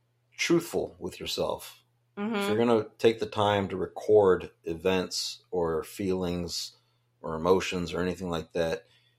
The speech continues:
Speaker 1: you can't lie to yourself. You know, I, I can't write any of this for myself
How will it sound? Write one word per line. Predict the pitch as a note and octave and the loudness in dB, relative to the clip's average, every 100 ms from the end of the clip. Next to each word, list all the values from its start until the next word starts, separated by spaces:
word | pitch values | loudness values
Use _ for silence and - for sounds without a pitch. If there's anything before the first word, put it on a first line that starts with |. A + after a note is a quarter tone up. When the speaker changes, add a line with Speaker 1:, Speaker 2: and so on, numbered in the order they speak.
| _ | _
Speaker 1:
you | F#2 | -14
can't | - A2 G#2+ F2+ | -2 0 0 -2
lie | F2 E2+ F2 F2 | 0 4 6 4
to | E2+ E2+ | 2 -6
yourself. | D#2 - E2+ D#2+ D#2 - - _ _ _ _ _ _ _ _ _ _ | -10 -6 -4 -2 -4 -8 -16 _ _ _ _ _ _ _ _ _ _
You | F2 | -10
know, | E2+ D#2+ D#2+ F2+ | -6 -4 -2 0
I, | F2+ - | 0 2
I | F#2 | -2
can't | - A2 F#2+ - | 0 0 0 -2
write | F#2+ F#2 F2 - | 2 4 4 0
any | F#2 F#2 F2 | -4 -2 -2
of | D#2+ | -2
this | D#2+ D#2+ - - - _ _ _ _ _ - | -4 -4 -6 -8 -10 _ _ _ _ _ -10
for | F2 | -4
myself | D#2+ - G#2 G2 E2 D#2 - | -2 2 6 8 6 2 -8